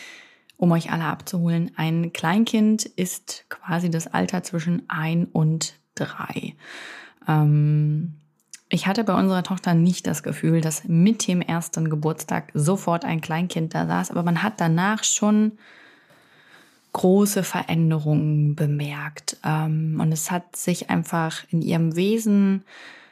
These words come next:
nochmal etwas verändert und, ähm, auch von dem Tempo, mit dem sie gefühlt lernt.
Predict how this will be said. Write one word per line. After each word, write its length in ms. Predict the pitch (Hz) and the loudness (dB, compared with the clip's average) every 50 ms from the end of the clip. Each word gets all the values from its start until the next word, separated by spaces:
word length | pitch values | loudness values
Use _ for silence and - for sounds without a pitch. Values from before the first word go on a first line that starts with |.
| _ _ - | _ _ 0
nochmal 440 | 202 196 180 185 190 185 175 175 175 | 0 0 2 2 2 2 2 2 0
etwas 340 | 175 180 - - 175 - - | 0 -2 -4 -6 -6 -6 -6
verändert 840 | - - - - - 170 170 175 175 170 165 165 160 165 165 170 - | -6 -6 -4 -2 0 2 2 2 2 2 0 0 -2 -2 -4 -6 -6
und, 560 | - 160 156 156 156 156 151 151 170 - - 220 | -6 -4 -2 -2 -2 -2 -4 -6 -8 -8 -8 -6
ähm, 200 | 185 180 170 170 | -6 -4 -4 -4
auch 220 | - 160 170 - | -4 -6 -6 -8
von 380 | - - - - - - 165 165 | -14 -18 -16 -12 -6 -4 -2 -2
dem 320 | 160 156 156 156 - - | -2 -2 -4 -6 -8 -12
Tempo, 520 | - - - - 170 196 226 - 226 185 | -12 -8 -4 -2 0 0 0 2 0 0
mit 220 | 170 165 165 165 - | 2 0 -2 -2 -4
dem 180 | - 160 160 | -4 -2 -2
sie 160 | 156 156 160 156 | -2 -2 -4 -4
gefühlt 520 | 160 151 - - - 175 165 160 165 - | -4 -6 -6 -4 -4 -2 -2 -4 -4 -6
lernt. 580 | 156 156 156 156 160 190 226 233 247 254 254 | -6 -6 -4 -2 2 4 4 6 6 4 2